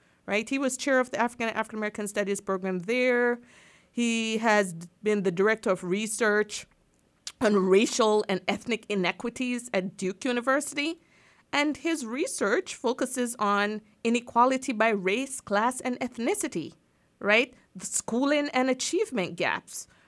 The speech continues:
right? North-South theories of trade and development, um, skin shade and labor market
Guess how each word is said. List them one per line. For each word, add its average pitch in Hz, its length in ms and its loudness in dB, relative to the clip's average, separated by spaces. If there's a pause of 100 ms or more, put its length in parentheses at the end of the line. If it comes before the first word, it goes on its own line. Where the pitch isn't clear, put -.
(140)
right? 233 380 4 (260)
North-South 262 1040 4 (100)
theories 262 560 2
of 233 200 -4
trade 254 560 0
and 233 340 0
development, 208 840 0 (500)
um, 220 440 2
skin 349 480 2
shade 196 460 2
and 190 280 0
labor 277 320 4
market 247 540 2